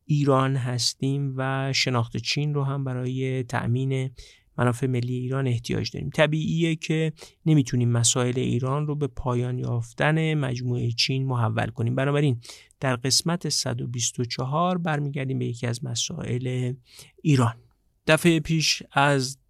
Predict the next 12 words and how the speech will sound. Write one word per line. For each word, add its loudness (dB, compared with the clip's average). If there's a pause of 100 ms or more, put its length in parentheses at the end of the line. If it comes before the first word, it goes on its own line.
تجربه 2
کردن 0
برخی -2
از -2
مشکلات -2
فنی 0
توسط -2
شنونده 0
هامون 0
گفته 0
بودیم. -8
امیدواریم 2